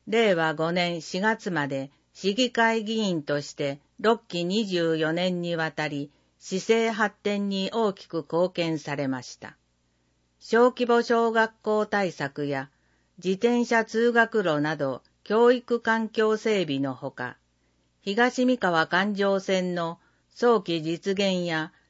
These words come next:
スマートインターチェンジの推進にも尽力され、平成二十三年五月からは二年にわたり議長を務められました。豊田和夫、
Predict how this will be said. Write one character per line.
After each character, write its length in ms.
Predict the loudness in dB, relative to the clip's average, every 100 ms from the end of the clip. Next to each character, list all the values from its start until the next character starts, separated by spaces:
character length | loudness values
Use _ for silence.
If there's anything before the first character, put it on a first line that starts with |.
| _
ス 200 | -2 2
マ 180 | 4 4
ー 60 | 2
ト 160 | 0
イ 140 | 2 0
ン 100 | 0
タ 200 | 0 0
ー 80 |
チ 120 | 0 -2
ェ 80 |
ン 80 | -2
ジ 160 | -2 -2
の 140 | -2
推 260 | -2 -4 -4
進 380 | -4 -6 -4 -4
に 100 | -4
も 200 | -4 -2
尽 280 | -4 -2
力 240 | -4 -6 -8
さ 180 | -10 -10
れ、 220 | -10 -14 _ _ _ _ _ _
平 240 | 0 2 2
成 300 | 4 4 4
二 180 | 2
十 300 | 2 0 0
三 340 | -2 -4 -2 -4
年 240 | -4 -4
五 140 | -2 0
月 240 | -2 -4
か 160 | -8 -6
ら 140 | -6
は 220 | -6 -10 _ _ _ -6
二 160 | 0
年 260 | 2 2 2
に 140 | 0
わ 160 | 0 -2
た 160 | -2 -4
り 240 | -4 -6
議 180 | -8 -4
長 320 | 0 0 2
を 120 | -2
務 320 | -4 -6 -4
め 100 | -2
ら 140 | -4 -4
れ 120 | -6
ま 140 | -10
し 140 | -14 -20
た。 200 | -20 -20 _ _ _ _ _ _ _ _ _ _ _ _ _ _ _ _ _ _ _ 0
豊 360 | 6 6 6 4
田 220 | 0 0
和 120 | -4
夫、 500 | -4 -2 0 -2 -4